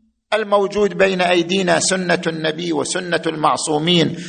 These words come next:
صلوات الله وسلامه عليهم أجمعين، فتحتاج إلى عدة أدوات لتحقيقها: إحراز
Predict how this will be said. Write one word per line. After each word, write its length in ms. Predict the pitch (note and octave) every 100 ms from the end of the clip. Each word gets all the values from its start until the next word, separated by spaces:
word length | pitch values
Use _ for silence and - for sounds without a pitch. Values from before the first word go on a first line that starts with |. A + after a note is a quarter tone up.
| - -
صلوات 440 | E3 D#3+ D#3 D3+
الله 340 | E3+ E3 D#3 D#3
وسلامه 720 | D3 D#3 D3+ E3+ E3 D3 D3+
عليهم 440 | D3 E3+ D#3+ D#3+
أجمعين، 720 | D3+ D3+ F3 F#3 A#3+ A3+ C3 - _ _ _ _ _ _ _
فتحتاج 600 | G#3 G#3+ - A#3 A3+ -
إلى 220 | G#3 G3+
عدة 580 | F3+ G#3+ F#3 - G3 -
أدوات 520 | G3 G3+ G#3 G#3 G3
لتحقيقها: 1000 | F#3 F3 - G#3 A3 G#3 D3+ E3 B2 - - _ _ _ _ _ _ _ _ _ _ _ _ E3
إحراز 800 | - D#3 F3+ F#3 G3 E3+ D#3+